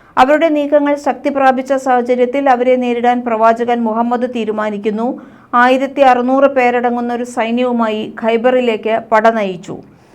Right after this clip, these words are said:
എന്നാൽ മുസ്ലിം സൈന്യത്തിന്റെ നീക്കം നേരത്തെ പ്രതീക്ഷിച്ച ഖൈബർ ജൂതന്മാർ യുദ്ധത്തിനുള്ള ഒരുക്കങ്ങൾ നേരത്തെ നടത്തിയിരുന്നു. ഖൈബറിൽ അവർ കോട്ടകളിൽ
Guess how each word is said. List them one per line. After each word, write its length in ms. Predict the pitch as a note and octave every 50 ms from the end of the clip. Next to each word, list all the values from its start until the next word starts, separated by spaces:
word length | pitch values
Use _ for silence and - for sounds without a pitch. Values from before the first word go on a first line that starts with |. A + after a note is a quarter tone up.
| _ _ _ _ -
എന്നാൽ 260 | - C4 C#4 D4+ D4+ D4+
മുസ്ലിം 440 | C#4 C#4 C4+ C#4 C#4+ D4+ D#4+ D#4+
സൈന്യത്തിന്റെ 540 | D#4+ D#4+ D4+ C#4+ C#4 C#4 C#4 C#4 C4+ C4 C4+
നീക്കം 420 | B3+ B3+ B3+ B3 B3 B3+ B3+ B3+ B3
നേരത്തെ 380 | A#3 A3+ A3+ A#3 A#3+ A#3+ C4
പ്രതീക്ഷിച്ച 560 | B3+ B3+ A#3+ A3+ A3 A#3 A#3 A#3 B3 A#3 A#3+
ഖൈബർ 560 | B3 A#3+ A#3+ A#3+ A#3+ G#3 G#3 G#3 A3 A#3 B3 B3
ജൂതന്മാർ 640 | A#3+ A3+ A3 G#3+ A3+ A3+ A#3 A3+ G#3 G#3+ A3+ - - - - _ _ _ _ _ - A#3+
യുദ്ധത്തിനുള്ള 640 | A#3+ A3+ A#3+ D4 C#4+ C#4+ D4 C4+ C4 C4 B3+ A#3+ -
ഒരുക്കങ്ങൾ 560 | A3+ A#3 A3+ A#3+ A#3+ C4 B3+ B3 A#3+ A#3+ A#3
നേരത്തെ 480 | A#3 A3 G#3+ G#3+ G#3+ A3+ A3 A3 A#3+ A#3+
നടത്തിയിരുന്നു. 800 | A#3+ A3+ G#3+ G#3 G#3 G#3 A#3 A3+ A3+ A3+ A3+ A#3 B3+ C#4+ C#4 C#4 -
ഖൈബറിൽ 500 | G#3+ G#3 A3+ A3 A3 A#3 A#3+ B3+ B3 A#3
അവർ 200 | A3+ A3+ A#3+ A#3+
കോട്ടകളിൽ 800 | A#3+ - - A3 A3+ A#3 A#3 A#3 B3+ A#3+ A#3+ A#3+ A#3 A3+ A3